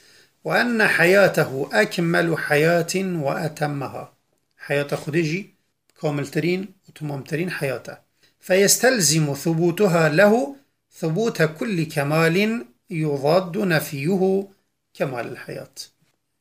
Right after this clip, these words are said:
إذن في چنده لازم أم حياتك بو خده إثبات بكين و مباري بها بتن، يا كو أو حياة هر تشتكي ببتا الصفات السر كماله،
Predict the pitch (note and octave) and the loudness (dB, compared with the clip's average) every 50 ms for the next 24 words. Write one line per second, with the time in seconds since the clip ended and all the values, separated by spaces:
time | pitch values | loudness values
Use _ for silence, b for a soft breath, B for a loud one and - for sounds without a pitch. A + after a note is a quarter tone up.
0 | _ E3+ C#3 D3+ D3 C#3+ C#3 F3+ F3 D3+ E3+ D#3+ D#3+ F3+ G3+ G#3+ G#3 b b b | _ -10 -6 -6 -6 -2 -2 -2 -2 0 0 0 2 2 0 0 -2 b b b
1 | b b b b _ _ _ D#3+ D3+ D3 C#3 C3+ D3+ E3 E3 E3 F3 F#3+ G#3 A3 | b b b b _ _ _ -4 -2 -2 0 0 0 0 2 2 2 2 0 -2
2 | G3+ - _ _ _ _ _ _ _ _ _ _ _ _ - - D#3+ D#3 F3+ F3+ | -6 -10 _ _ _ _ _ _ _ _ _ _ _ _ -6 0 4 4 4 4
3 | F3+ E3+ D#3 - E3 C#3+ C#3 C#3+ - - D3+ D3 E3 D3 C#3 C#3+ - _ _ - | 2 0 -2 -2 -4 -6 -6 -6 -4 -4 -2 0 0 0 0 -2 -8 _ _ -6
4 | F#3 D#3+ - C#3 C#3+ D#3+ D#3 D3+ D#3 D3+ E3+ D#3+ E3+ D3+ C#3+ C#3 C3+ C3+ C#3 C#3 | -6 -6 -6 -4 0 0 0 0 0 -4 -4 -2 -2 -2 -2 -2 -4 -4 -4 -4
5 | C#3 C#3 C#3+ C#3+ C#3+ C#3 C#3 C#3 - D3+ C#3 C#3+ - F#3 G3+ - G#3 G3+ G#3 G#3+ | -2 0 0 2 2 0 -2 -4 -4 -4 -2 0 0 -2 -2 0 0 0 0 0
6 | G#3 b b b b b b b _ _ E3+ D#3+ D#3+ D3+ D#3 - - - G#3+ A#3 | -2 b b b b b b b _ _ -2 0 0 0 0 -2 -4 0 2 2
7 | A#3+ A3 F3 E3+ D#3 D3+ E3 G3 A3+ G#3 - - - - _ _ _ _ _ _ | 2 2 2 4 4 6 6 4 2 0 -2 -8 -12 -12 _ _ _ _ _ _
8 | _ _ _ - G3 A3+ B3+ B3+ - - F3 - - F3+ D#3+ D#3 - D#3+ D3 D3 | _ _ _ -2 -2 -2 -2 -2 -4 -4 -4 -2 0 0 -2 -2 -2 -4 -4 -4
9 | A3 - - - E3 - - - D#3 - G3 - - E3 D3 - - F3 E3 - | -6 -8 -8 -6 -2 -2 -2 -2 -2 -2 -4 -4 -2 -4 -2 0 0 0 0 -2
10 | - - E3 D#3+ D#3+ D#3 C3+ B2 A#2+ | -2 -2 0 2 2 2 0 -2 -6